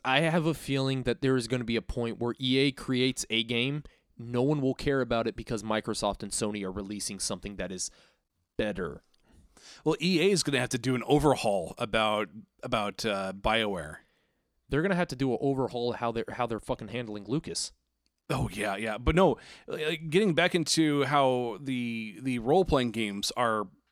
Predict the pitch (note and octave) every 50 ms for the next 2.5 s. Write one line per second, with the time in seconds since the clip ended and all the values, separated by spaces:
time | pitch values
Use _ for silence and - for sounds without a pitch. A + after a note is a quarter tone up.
0 | _ _ - C3 A#2+ - C3 A#2+ G#2+ A2+ G#2 - - C3+ C3+ A2 - - - E3+
1 | F3 F3 D3 A#2+ A2+ G2 F#2+ F2+ E2 C#2+ - - - _ _ _ _ _ _ _
2 | _ _ _ _ _ - A#2 A2 G2 -